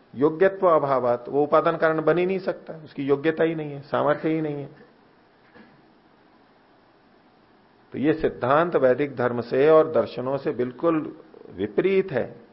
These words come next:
कि चेतन ब्रह्म ही उपादान के रूप में इस संसार के रूप में बन गया है। ब्रह्म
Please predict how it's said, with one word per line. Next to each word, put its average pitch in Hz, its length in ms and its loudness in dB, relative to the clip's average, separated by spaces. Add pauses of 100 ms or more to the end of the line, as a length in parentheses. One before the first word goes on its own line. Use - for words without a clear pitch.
(320)
कि 127 100 -8
चेतन 151 560 -2
ब्रह्म 131 320 0
ही 156 200 0
उपादान 147 480 2
के 143 120 0
रूप 135 240 -4
में 131 200 -4
इस 117 160 -10
संसार 113 380 -4 (720)
के 117 60 -4
रूप 101 240 -8
में 107 80 -8 (200)
बन 113 140 2
गया 95 240 -6
है। 92 260 -18 (1600)
ब्रह्म 156 300 0